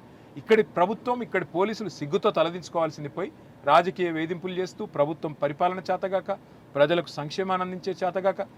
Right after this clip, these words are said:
ఏం, ఏం, ఏం మాట చెప్పి ఓటు అడుగుతాడు? ఏం చూపెట్టి ఓటు అడుగుతావు నువ్వు? నీకు ఎందుకు ఓటు వేయాలి? అభివృద్ధి, అభివృద్ధి అంటే నీ ఎమ్మెల్యేలే చెప్తున్నారు,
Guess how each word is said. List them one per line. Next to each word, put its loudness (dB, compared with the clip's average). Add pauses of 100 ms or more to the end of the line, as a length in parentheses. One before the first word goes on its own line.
(200)
ఏం, -4
ఏం, -4
ఏం -4
మాట 0
చెప్పి -6
ఓటు 0
అడుగుతాడు? -6
ఏం -4
చూపెట్టి -4
ఓటు -2
అడుగుతావు -4
నువ్వు? -14
నీకు -8
ఎందుకు -2
ఓటు 4
వేయాలి? 2 (380)
అభివృద్ధి, 2
అభివృద్ధి 4
అంటే -4
నీ -4
ఎమ్మెల్యేలే 0
చెప్తున్నారు, -4